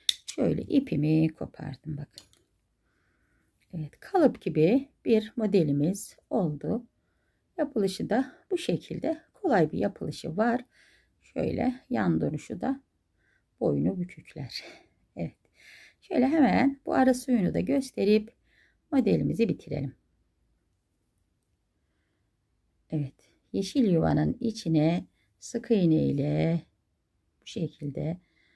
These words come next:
sabitliyoruz. Bir, iki zincir. Bir defa doladım. Yuvanın içine giriyorum. Bu şekilde iki,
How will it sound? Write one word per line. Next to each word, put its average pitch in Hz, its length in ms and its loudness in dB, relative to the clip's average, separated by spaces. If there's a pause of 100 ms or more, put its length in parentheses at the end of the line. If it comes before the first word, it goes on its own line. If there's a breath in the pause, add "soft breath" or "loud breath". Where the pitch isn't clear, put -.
(260)
sabitliyoruz. 190 1160 -2 (540)
Bir, 247 500 4 (520)
iki - 300 -8
zincir. 156 640 -4 (580)
Bir 262 240 4
defa 160 480 -2
doladım. 262 580 4 (680)
Yuvanın 247 440 6
içine 220 380 0
giriyorum. 196 680 2
Bu 247 60 2
şekilde 175 580 -4
iki, 208 680 0